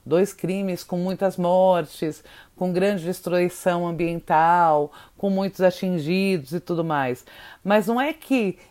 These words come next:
em dois mil e quinze com-, a Vale cometeu um crime, né? Se você olhar pro passado, né, em todos os lugares onde a Vale atua,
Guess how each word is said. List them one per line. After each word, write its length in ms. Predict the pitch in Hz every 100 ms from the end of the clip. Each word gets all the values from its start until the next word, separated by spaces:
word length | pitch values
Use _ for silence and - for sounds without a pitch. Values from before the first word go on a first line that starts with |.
| -
em 180 | 202
dois 320 | 190 190 180 139
mil 300 | 196 262 254
e 60 |
quinze 920 | - - 233 269 277 214 147 160 139 135 _
com-, 260 | - 175
a 160 | 135 156
Vale 280 | 151 165 147
cometeu 340 | 160 151 156
um 80 | 143
crime, 500 | 139 139 123 107 98 _ -
né? 320 | 139 180 208
Se 100 | -
você 240 | 170 165
olhar 200 | 226 208
pro 100 | 196
passado, 920 | 185 156 - - 160 202 285 175 135 131 - - -
né, 220 | 160 185
em 80 | 190
todos 340 | - 262 269
os 140 | 302
lugares 380 | 226 220 190 170
onde 160 | 175 165
a 60 |
Vale 280 | 151 147 147
atua, 640 | 135 - 202 233 233 151